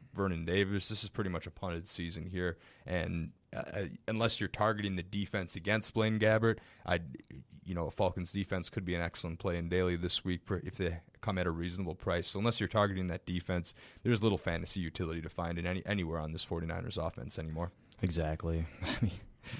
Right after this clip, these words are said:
Speaker 1: Yeah.
Speaker 2: it, it's very uns-, yeah.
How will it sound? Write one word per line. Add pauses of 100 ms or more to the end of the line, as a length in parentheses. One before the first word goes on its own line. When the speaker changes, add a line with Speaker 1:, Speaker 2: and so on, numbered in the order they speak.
(140)
Speaker 1:
Yeah.
Speaker 2:
it,
it's
very (340)
uns-,
yeah.